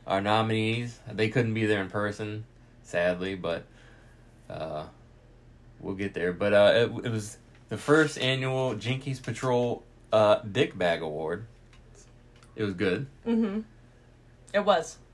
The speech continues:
Speaker 1: Uh, to qualify for this award, you just gotta be a dick bag. You gotta be a, I mean, there's one candidate in here, he just got put on here 'cause he's a complete fucking moron. And I'm just like, that. "Ah, God, you're too old to be this dumb, dude." Like,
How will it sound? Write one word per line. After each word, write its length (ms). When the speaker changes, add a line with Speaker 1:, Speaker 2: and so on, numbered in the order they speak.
Speaker 1:
Uh, 680
to 160
qualify 500
for 160
this 180
award, 380
you 80
just 160
gotta 180
be 100
a 60
dick 220
bag. 320
You 80
gotta 240
be 180
a, 160
I 40
mean, 220
there's 180
one 280
candidate 440
in 160
here, 160
he 140
just 180
got 220
put 120
on 140
here 160
'cause 160
he's 180
a 40
complete 400
fucking 260
moron. 540
And 80
I'm 140
just 120
like, 280
that. 200
"Ah, 320
God, 340
you're 120
too 220
old 180
to 60
be 140
this 180
dumb, 320
dude." 320
Like, 220